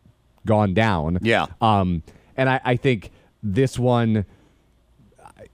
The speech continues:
Speaker 1: I think this is Robert's to lose. I think it will be interesting. I don't think it will be quick.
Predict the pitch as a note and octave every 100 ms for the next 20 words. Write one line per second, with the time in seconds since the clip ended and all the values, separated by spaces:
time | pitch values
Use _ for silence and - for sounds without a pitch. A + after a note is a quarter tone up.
0 | - A2 C3 A#2 G#2+ G#2 A2 G#2 G2+ -
1 | - G#2+ F#2+ F#2+ A#2+ D3+ - - G#2 A#2+
2 | C3+ C#3 A#2 G2 F2+ G2 B2+ - C3 A2+
3 | A2 C3 A#2+ B2+ G#2 A2 E2+ G2+ F#2 F2+
4 | F#2+ - - G2+ - -